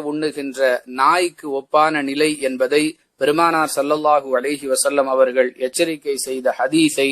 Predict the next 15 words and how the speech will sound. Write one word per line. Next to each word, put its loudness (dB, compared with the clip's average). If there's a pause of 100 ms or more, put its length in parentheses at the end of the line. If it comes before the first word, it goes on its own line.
நாம் 0
அறிவோம். -2 (760)
ஆனால் 2 (380)
விதிவிலக்காக -2 (540)
ஒரு -2
தந்தை 2 (180)
தன் -2
மகனுக்கு -2
கொடுத்த -2
அன்பளிப்பை -2 (160)
திரும்ப 2
பெற்றுக்கொள்வதற்கு -2 (160)
மார்க்கத்தில் 0
அனுமதி 0
வழங்கப்பட்டிருக்கின்றது. -2